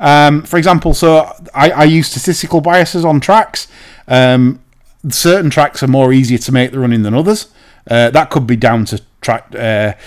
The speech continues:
anything to do with the track, really. If it's in, like, Newmarket, for example, the wind blows from behind, so it might be diffi-, more difficult to make ground it, uh, when, when the,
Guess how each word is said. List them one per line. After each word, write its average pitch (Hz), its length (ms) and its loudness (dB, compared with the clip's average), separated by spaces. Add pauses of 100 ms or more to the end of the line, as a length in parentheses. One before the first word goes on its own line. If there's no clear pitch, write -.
(420)
anything 180 360 0
to 151 120 -8
do 151 120 2
with 139 80 2
the 120 60 0
track, 160 240 -2
really. 156 240 0
If 135 100 -2
it's 107 140 -8
in, 147 140 0
like, 135 260 -4
Newmarket, 160 540 2
for 151 100 -4
example, 151 420 0
the 120 120 -2
wind 143 240 2
blows 139 240 2
from 120 180 -4
behind, 151 460 0
so - 100 -8
it 107 100 -8
might 123 160 -4
be 107 120 -6
diffi-, 113 320 -8
more 117 160 -4
difficult - 300 -10
to - 80 -10
make 104 220 -4
ground 160 400 0 (360)
it, 131 200 -4
uh, 117 180 -8
when, 127 280 -6
when 120 200 0
the, 113 120 -4